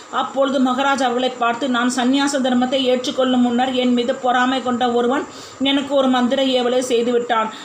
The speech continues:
நான் அதை தடுப்பதற்கோ அழிப்பதற்கோ அதற்கோ அவனை பழி வாங்குவதற்கோ நிச்சயமாக துணியவில்லை.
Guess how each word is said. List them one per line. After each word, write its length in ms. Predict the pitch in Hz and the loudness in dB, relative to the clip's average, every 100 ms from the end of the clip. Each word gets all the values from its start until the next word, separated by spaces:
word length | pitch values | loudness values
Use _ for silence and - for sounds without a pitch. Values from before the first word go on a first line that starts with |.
| - | -8
நான் 340 | 254 277 277 269 | -2 0 2 2
அதை 200 | 262 262 | 2 0
தடுப்பதற்கோ 720 | 262 247 285 285 262 254 254 | 0 -2 -2 -2 -2 2 2
அழிப்பதற்கோ 640 | 254 247 247 254 254 240 254 | 4 0 0 0 -2 0 0
அதற்கோ 460 | 262 254 247 247 - | 2 0 -2 -4 -2
அவனை 220 | 240 247 247 | 0 0 0
பழி 260 | 240 254 | 0 0
வாங்குவதற்கோ 580 | 269 254 240 233 240 262 | 2 2 2 0 0 2
நிச்சயமாக 600 | 247 247 302 269 247 254 | 2 0 0 0 2 0
துணியவில்லை. 580 | 262 247 247 233 202 | 0 2 2 2 0